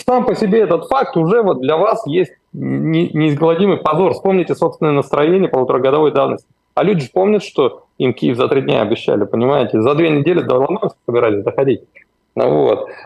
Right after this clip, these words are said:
И, в общем, вот это разительное несоответствие между обещанным и, м,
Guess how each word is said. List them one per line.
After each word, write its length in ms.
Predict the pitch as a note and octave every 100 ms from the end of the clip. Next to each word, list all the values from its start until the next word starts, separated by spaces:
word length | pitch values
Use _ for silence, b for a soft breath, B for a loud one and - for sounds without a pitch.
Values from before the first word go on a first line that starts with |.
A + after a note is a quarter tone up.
| B
И, 220 | B2+ D#3+
в 80 | G3
общем, 240 | A#3 B3 A3+
вот 100 | A3
это 220 | A3 G3+
разительное 580 | G3 G#3+ G#3+ F3+ F3 E3+
несоответствие 640 | E3 F3+ G3+ F#3+ - D#3+
между 840 | D#3 D#3+ D3 D3 D3+ D3 C#3+ C#3 C#3
обещанным 880 | C#3+ F#3+ G3+ - C#3+ C#3 C3+ B2+
и, 720 | - C3+ C#3 C#3 C#3 C3+ C3 C3
м, 680 | C3 B2 B2 B2 B2 B2